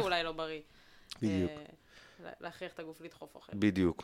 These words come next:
Speaker 2: ממש, אני ממש מסכים עם זה. אני שומע גם דיאטניות שעדיין ממליצות על זה, ואני גם שומע הרבה כאלה שהתעוררו כבר והבינו שזה פחות, אה,
Speaker 1: אולי בעיקר להשריש הרגלים ולראות איך ש-
Speaker 2: בדיוק, ההשרשת הרגלים, והקטע של ההרגלים הוא הקטע המשמעותי באמת,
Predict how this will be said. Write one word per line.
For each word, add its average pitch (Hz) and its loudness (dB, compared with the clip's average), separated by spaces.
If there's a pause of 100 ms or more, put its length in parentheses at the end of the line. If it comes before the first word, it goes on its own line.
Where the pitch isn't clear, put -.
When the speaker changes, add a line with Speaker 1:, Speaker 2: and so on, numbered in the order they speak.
(140)
Speaker 2:
ממש, 92 6
אני 95 2
ממש 90 4
מסכים 92 0
עם 87 2
זה. 87 6
אני 113 2
שומע 151 6
גם 147 8
דיאטניות 120 10
שעדיין 107 10
ממליצות 92 8
על 131 10
זה, 127 8
ואני 113 8
גם 110 8
שומע 117 10
הרבה 107 12
כאלה 95 12
שהתעוררו 85 8
כבר 87 10
והבינו 85 4
שזה 82 2 (600)
פחות, 92 0
אה, 87 6 (540)
Speaker 1:
אולי 320 -6
בעיקר 254 -2
להשריש 202 -4
הרגלים 185 -4
ולראות 160 -4
איך 160 -16
ש- - -20 (160)
Speaker 2:
בדיוק, 85 2
ההשרשת 87 0
הרגלים, 90 12
והקטע 78 8
של - 0
ההרגלים 82 4
הוא 82 6
הקטע 80 2
המשמעותי 78 2
באמת, 76 0